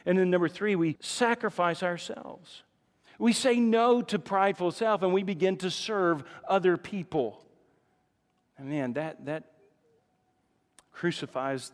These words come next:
this, this flesh. And our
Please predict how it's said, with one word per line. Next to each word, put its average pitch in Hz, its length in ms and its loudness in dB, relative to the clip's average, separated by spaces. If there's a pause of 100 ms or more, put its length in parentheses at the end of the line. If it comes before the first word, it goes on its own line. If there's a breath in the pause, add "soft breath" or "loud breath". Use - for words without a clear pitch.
(100)
this, - 360 -16 (180)
this - 160 -18
flesh. 156 760 -14 (1800)
And 127 100 -16
our 113 140 -14